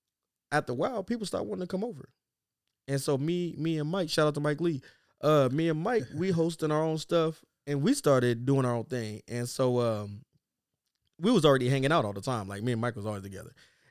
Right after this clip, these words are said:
Speaker 1: And, uh, there wasn't, there wasn't really too much you would see him do, or, uh, you wouldn't hardly ever see him do something without me or me without him. And sometimes we'll have either James White with us or we'll have,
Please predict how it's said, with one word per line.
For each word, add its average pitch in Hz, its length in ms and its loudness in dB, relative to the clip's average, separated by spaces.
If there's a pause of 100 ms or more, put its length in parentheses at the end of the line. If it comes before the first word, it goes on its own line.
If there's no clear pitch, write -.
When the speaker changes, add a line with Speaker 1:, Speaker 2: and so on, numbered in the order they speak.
Speaker 1:
And, 113 200 2
uh, 98 180 0
there 135 120 8
wasn't, 131 400 4
there 170 120 6
wasn't 151 240 4
really 156 200 6
too 151 180 -2
much 143 240 2
you 139 120 0
would 127 100 0
see 120 340 -2
him 160 340 2
do, 165 220 4
or, 131 260 2 (520)
uh, 139 140 2
you 147 240 0
wouldn't 151 260 0
hardly 135 320 0
ever 127 100 -2
see 131 180 -4
him 147 160 0
do 139 120 -4
something 131 180 -6
without 120 220 -2
me 127 140 -2
or 110 100 -2
me 120 200 -2
without 113 260 -4
him. 131 240 -2 (420)
And 120 140 -4
sometimes 120 360 -2
we'll 110 140 0
have 107 180 -2
either 98 140 -8
James 135 400 0
White 127 280 2
with 127 160 -2
us 123 260 -2
or 107 200 -4
we'll 101 180 -6
have, 101 440 -8